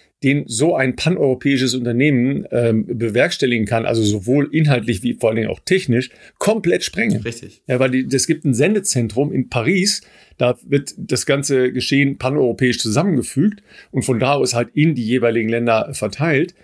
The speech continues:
Speaker 1: Wie sollen denn die in der Lage sein, fünfzehn dann noch national, äh, orientierte, äh, Zusatzprogramme zu machen? Das, das würde den Rahmen komplett in, äh, Dimensionen sprengen, die einfach nicht wirtschaftlich sind.
Speaker 2: Richtig.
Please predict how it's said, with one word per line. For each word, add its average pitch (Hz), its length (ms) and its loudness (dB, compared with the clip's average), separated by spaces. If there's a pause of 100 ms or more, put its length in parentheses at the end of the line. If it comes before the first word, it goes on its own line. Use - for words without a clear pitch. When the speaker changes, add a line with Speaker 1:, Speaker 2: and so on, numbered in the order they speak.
(1120)
Speaker 1:
Wie 143 180 0
sollen 156 240 2
denn 143 140 2
die 160 120 -2
in 175 60 0
der 131 100 2
Lage 143 320 2
sein, 117 400 0
fünfzehn - 1160 0
dann 139 240 2
noch 156 160 0
national, 143 800 0 (380)
äh, 131 160 2
orientierte, 131 1040 2
äh, - 40 -6
Zusatzprogramme 127 680 0
zu 104 140 -2
machen? 101 240 -2
Das, - 220 -2
das - 360 -2
würde 120 380 0
den 117 160 -2
Rahmen 120 280 2
komplett 147 840 -2 (100)
in, 123 360 0
äh, 113 280 0
Dimensionen 120 480 0
sprengen, 117 320 -4
die 113 80 2
einfach 101 240 -2
nicht 113 200 -2
wirtschaftlich 113 440 -2
sind. 98 240 -16 (400)
Speaker 2:
Richtig. 117 460 -10